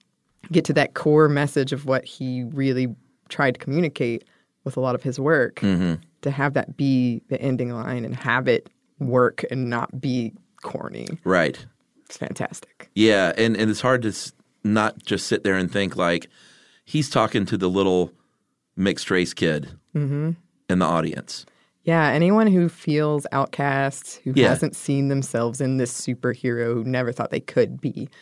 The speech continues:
Speaker 2: Yeah.
Speaker 1: a superhero, this is my message to you.
Speaker 2: Yeah, and, and not, you know, obviously the mixed race kid is, is directly on the nose, but
Speaker 1: Yeah.
Speaker 2: like you said, I, I think this movie represents a lot of people.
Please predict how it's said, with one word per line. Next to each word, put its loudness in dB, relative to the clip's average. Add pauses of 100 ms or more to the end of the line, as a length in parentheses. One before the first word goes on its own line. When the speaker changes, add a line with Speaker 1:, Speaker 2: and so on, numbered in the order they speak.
(160)
Speaker 2:
Yeah. 4
Speaker 1:
a 2
superhero, -6 (640)
this 0
is -2
my -4
message -10
to -8
you. -10 (160)
Speaker 2:
Yeah, 8
and, 4
and 2
not, 2
you 4
know, 2 (220)
obviously 2
the 2
mixed 0
race 0
kid 2
is, 0
is -2
directly 2
on 2
the 0
nose, 0
but 2 (320)
Speaker 1:
Yeah. 0 (200)
Speaker 2:
like 2
you 0
said, 2
I, 0 (100)
I 2
think 0
this 0
movie 2
represents 0
a 0
lot 2
of 0
people. -4